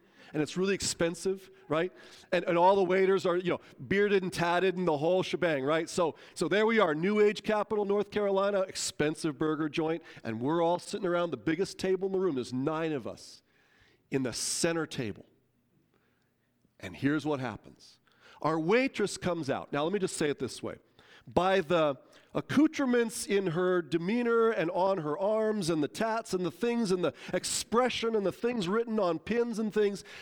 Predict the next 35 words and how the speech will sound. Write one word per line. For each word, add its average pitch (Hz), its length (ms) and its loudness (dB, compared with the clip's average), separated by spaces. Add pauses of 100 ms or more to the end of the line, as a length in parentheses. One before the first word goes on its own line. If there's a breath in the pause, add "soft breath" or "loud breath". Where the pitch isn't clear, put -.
(120)
it 214 140 0
was 202 200 0
clear 240 680 0 (220 loud breath)
she - 180 -2
was 208 200 0
not 190 220 2
a 170 40 0
follower 156 380 0
of 123 60 -4
Jesus. 98 400 -6 (140)
Can 185 100 0
I 214 60 2
just 208 220 -4
say 247 140 4
it 202 100 0
that 139 200 0
way? 95 120 -6 (1600 loud breath)
I'm 196 140 2
not 233 200 6
aga-, 226 240 2
I'm 214 80 0
not 262 140 2
saying 262 240 2
that 240 220 2
stuff's - 200 -4
necessarily 254 720 0
bad, 220 300 2
but 196 120 -4
the, 190 140 0 (200 loud breath)
but 202 180 -2
the, 190 240 -4
what 208 220 0
she - 140 -2
was 196 180 0
communicating 202 1120 2